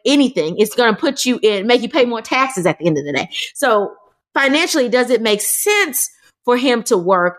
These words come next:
and him not to, uh, help you do the things that you need done during the day? And maybe him being there to help you juggle all the things that you have to do in your day and to accompany you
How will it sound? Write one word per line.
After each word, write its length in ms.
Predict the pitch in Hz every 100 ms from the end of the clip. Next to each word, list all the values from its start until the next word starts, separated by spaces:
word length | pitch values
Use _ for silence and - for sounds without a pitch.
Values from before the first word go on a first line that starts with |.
| -
and 160 | 196
him 320 | 202 226 185 185
not 240 | 208 220 -
to, 420 | - 196 185 180 175 - - -
uh, 220 | 202 180
help 380 | 190 262 285 277
you 100 | 220
do 140 | 185 202
the 100 | 190
things 300 | 190 175 175
that 200 | 170 -
you 100 | 208
need 280 | 190 170
done 540 | 170 214 247 160 160 170 _ - - _ 170
during 400 | 214 208 202 190
the 80 | 180
day? 420 | 226 339 113 - _ _ _
And 200 | 214 214
maybe 340 | 240 262 240
him 540 | 208 - 277 294 254 175
being 320 | 214 202 185
there 240 | 196 190 190
to 100 | 208
help 320 | 202 269 339
you 420 | 202 185 175 170 - _ _
juggle 320 | 180 262 247 233
all 240 | 208 220
the 120 | 214
things 280 | 208 208 208
that 180 | 190 -
you 100 | 381
have 120 | 277
to 60 | 190
do 140 | 185
in 140 | 180
your 180 | 175 269
day 360 | 233 165 165 156
and 200 | 190 175 -
to 140 | 208
accompany 520 | 170 226 233 254 220
you 260 | 175 180